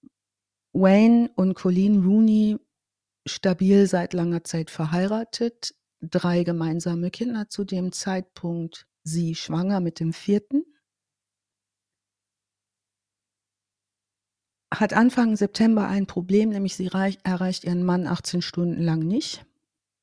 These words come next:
und befürchtet, da ist irgendwas los. Es ist auch was los, denn, äh, Wayne Rooney wird am ersten September zweitausendsiebzehn, äh, verhaftet,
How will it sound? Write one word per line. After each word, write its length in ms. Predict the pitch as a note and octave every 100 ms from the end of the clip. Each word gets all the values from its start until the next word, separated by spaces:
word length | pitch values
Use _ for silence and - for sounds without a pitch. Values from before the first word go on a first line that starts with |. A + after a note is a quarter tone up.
| _ -
und 240 | G#3 G3
befürchtet, 640 | G3 F#3 F#3+ F#3+ - F#3 -
da 160 | E3
ist 160 | D3+ -
irgendwas 480 | E3 E3+ E3 D#3 -
los. 240 | F#3+ G#3
Es 160 | F3 D#3
ist 160 | F3+
auch 180 | G#3+ -
was 200 | G3 -
los, 340 | F#3 G#3 -
denn, 320 | - F3+ A3+ - - - - - _ _ _ _ _ -
äh, 160 | F3+
Wayne 360 | E3+ F3+ F#3+ F#3
Rooney 480 | F#3 A#3 B3 A#3 A3+
wird 320 | F3 G3+ G3+
am 100 | F#3
ersten 340 | F#3 F#3 - F#3+
September 480 | F#3 - F#3+ F#3 F3+
zweitausendsiebzehn, 1300 | - F3 - E3+ E3+ E3 F#3+ - - F3+ E3+ D#3 - - -
äh, 220 | D#3+ D#3 -
verhaftet, 1000 | - E3 D#3+ G3+ - - C#4 - -